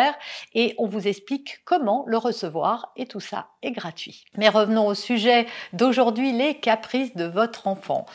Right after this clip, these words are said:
Donc on va voir plusieurs points aujourd'hui pour que je vous aide à voir les choses différemment. Règle numéro un,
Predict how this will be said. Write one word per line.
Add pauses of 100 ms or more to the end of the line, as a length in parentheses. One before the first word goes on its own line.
(140)
Donc
on
va
voir
plusieurs
points
aujourd'hui (380)
pour
que
je
vous
aide
à
voir
les
choses
différemment. (720)
Règle
numéro
un,